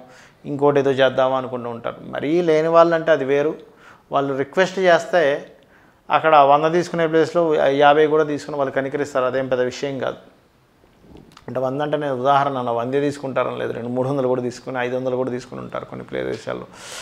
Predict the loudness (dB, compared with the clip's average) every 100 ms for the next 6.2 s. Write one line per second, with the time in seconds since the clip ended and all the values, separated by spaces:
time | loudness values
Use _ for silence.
0 | -18 -20 _ 2 2 2 -2 -2 -2 -6
1 | -8 -8 -6 -4 -2 -4 -2 -4 0 0
2 | 0 2 2 2 0 0 0 -2 -2 -4
3 | -4 -4 -4 -6 -6 -8 -10 -14 -10 -10
4 | -10 -8 -6 -4 -4 -4 -2 0 0 2
5 | 0 0 -2 -6 -8 -12 -16 -8 -6 -6
6 | -8